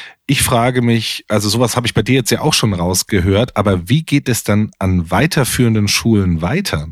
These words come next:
Weil mir mal ein Grundschüler, äh, Lehrer gemeint hat, gesagt hat, der meinte, ja, ja, also die Kollegen so von weiterführenden Schulen, die haben manchmal gar nicht so das Werkzeug dafür.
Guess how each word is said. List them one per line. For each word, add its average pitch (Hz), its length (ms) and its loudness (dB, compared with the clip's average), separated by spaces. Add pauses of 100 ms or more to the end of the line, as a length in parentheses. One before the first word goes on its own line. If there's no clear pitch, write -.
(540)
Weil 101 320 2
mir 117 300 4
mal 147 180 2
ein 123 220 0
Grundschüler, 139 600 0
äh, 113 120 -2
Lehrer 127 320 2
gemeint 117 400 2
hat, 117 200 0
gesagt 110 360 0
hat, 113 100 0
der 110 80 2
meinte, 110 320 2
ja, 120 300 4
ja, 110 220 2
also 110 120 2
die 113 80 -2
Kollegen 120 540 2
so 117 200 2
von 110 200 2
weiterführenden 127 560 2
Schulen, 135 400 2 (500)
die 101 140 0
haben 127 200 2
manchmal 131 440 0
gar 113 180 -2
nicht 135 160 2
so - 140 0
das 123 260 0
Werkzeug 117 640 -2
dafür. 80 540 -4